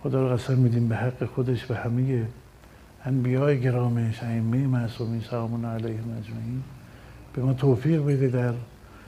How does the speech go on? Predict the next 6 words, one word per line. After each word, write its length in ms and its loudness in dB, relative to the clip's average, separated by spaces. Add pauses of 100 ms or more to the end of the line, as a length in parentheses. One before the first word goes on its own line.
(320)
راه 440 6 (500)
تقربش، 920 -2
که 240 0 (1080)
این 240 -4
راه 340 2 (360)
فقط 420 0